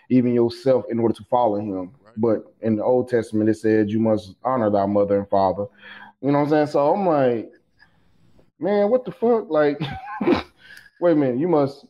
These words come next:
Speaker 1: love and hate your f-, family? Like, <laughs> nah, I, I, you know, that's why I want Tazaria to come explain, or any Christian apologist to come explain this. Uh, Sweetest Taboo said, "How do I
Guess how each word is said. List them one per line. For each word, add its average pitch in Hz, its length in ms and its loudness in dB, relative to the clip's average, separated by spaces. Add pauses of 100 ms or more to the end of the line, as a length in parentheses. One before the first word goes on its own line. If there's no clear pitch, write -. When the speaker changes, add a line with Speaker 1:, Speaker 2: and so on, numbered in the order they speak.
Speaker 1:
love 156 380 0
and 180 220 0
hate 190 260 -2
your 220 160 0
f-, - 180 -20
family? 247 340 0
Like, 151 340 2 (1120)
<laughs> - 140 -20
nah, 123 120 -2
I, 131 340 0
I, - 40 -6
you 196 80 -6
know, 180 120 2
that's 220 140 -2
why 214 100 0
I 202 40 2
want 180 200 2
Tazaria 170 420 2
to 143 60 -10
come 147 140 0
explain, 139 300 -2
or 131 280 2
any 190 200 0
Christian 131 360 -2
apologist 117 640 -2 (360)
to 143 100 -2
come 139 200 0
explain 127 440 0
this. 131 220 0 (1300)
Uh, 135 460 2 (160)
Sweetest 180 380 0
Taboo 160 380 2
said, 135 240 0
"How 151 260 2
do 143 160 0
I 135 120 4